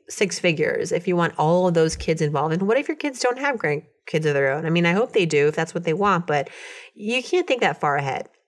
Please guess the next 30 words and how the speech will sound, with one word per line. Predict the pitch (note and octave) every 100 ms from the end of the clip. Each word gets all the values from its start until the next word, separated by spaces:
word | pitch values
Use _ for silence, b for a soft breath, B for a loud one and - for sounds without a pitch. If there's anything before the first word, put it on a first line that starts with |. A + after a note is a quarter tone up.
| _ _ _ _ _ - -
How | G3
much | A#3+ B3+
is | A#3+
enough? | A#3+ A#3 F3
I | F3+
mean, | G3
it | -
sounds | A3+ A#3+ A#3+
like | A3 G#3 B B B -
you're | A#3
not | B3+ A#3+
really | A#3+ A#3
into, | G3 A3 G#3 - G#3
interested | A#3 A#3 A3+ - E3 F3
in, | F3+ F3+ F3
in | F3 F3+ F3 E3+ E3 - _ _ _ _ _ _ _ - - -
affording | G3 - A3 A#3 G#3+ F#3
the | F3
whole | E3+ F#3+
shebang | F3+ F3+ E3+ D#3+ C#3
for | D3+ D3
your | C#3
kids, | - G3 D3+ - E3+ - B B B -
that | E3+
maybe | F3 F3
you | F3
wanna | E3 D#3+
provide | - E3 D3 D3 D3
a |
fraction, | D3+ - D#4 - - C#3 G3+